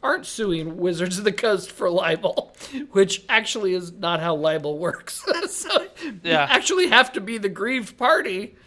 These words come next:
Speaker 1: and not, uh, suing on behalf of somebody else. So it's a total mess. They did an Indiegogo. They were trying to put together fifty thousand grand and, um, or fifty, fifty grand rather. And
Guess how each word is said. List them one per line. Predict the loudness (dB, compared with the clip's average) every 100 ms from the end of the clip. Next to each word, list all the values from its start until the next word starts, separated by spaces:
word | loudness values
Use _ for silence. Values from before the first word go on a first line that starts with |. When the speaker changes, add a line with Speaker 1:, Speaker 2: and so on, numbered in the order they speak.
| _ -20 -20 _ -2
Speaker 1:
and | 0
not, | 4 2 2 0
uh, | 0 -2 -6
suing | -6 -4 -2
on | -2 -2
behalf | -2 -2 -4
of | -6
somebody | -6 -4 -4 -6
else. | -8 -10 -6
So | -4 -4 -6
it's | -12
a | -12
total | -10 -6 -4 -6
mess. | -4 -4 -4 -8 -20 _ _ _ -12
They | -10
did | -6 -4
an | -4
Indiegogo. | -6 -8 -8 -6 -4 -2 -2 -2 -2
They | -6
were |
trying | -6 -6
to | -6
put | -8 -16
together | -8 -8 -8
fifty | -12 -14 -14
thousand | -12 -8 -6 -8 -10
grand | -12 -10 -10 -10 -12 -14 -20 _ _ _ _ -14
and, | -10 -8 -10 -12 -12
um, | -10 -8 -6 -8 -10 -14 -18 _ _ _ _ _ _ _ _ _ -14
or | -10 -10
fifty, | -10 -14 -12 -14 -16
fifty | -16 -16 -14
grand | -12 -12 -12
rather. | -12 -14 -14 -16 -18
And | -18 -18 -20